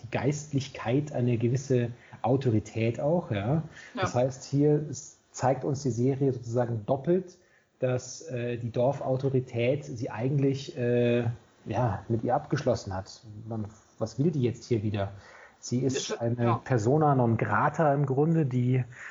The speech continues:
Speaker 1: Unglück gebracht hat viel und, äh, jetzt ist sie zurück. Was, was,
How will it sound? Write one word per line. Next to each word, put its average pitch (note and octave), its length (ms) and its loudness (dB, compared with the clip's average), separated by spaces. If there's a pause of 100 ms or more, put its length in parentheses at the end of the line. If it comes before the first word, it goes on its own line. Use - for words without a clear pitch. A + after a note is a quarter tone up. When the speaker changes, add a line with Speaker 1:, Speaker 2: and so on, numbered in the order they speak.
(280)
Speaker 1:
Unglück F3 360 4
gebracht C#3+ 440 -2
hat D3 100 -2
viel D#3 320 2
und, C3 420 0
äh, C#3+ 120 4
jetzt C3 260 2
ist B2+ 80 -8
sie B2+ 140 -2
zurück. C3+ 400 0
Was, B2 560 -4
was, B2+ 340 -4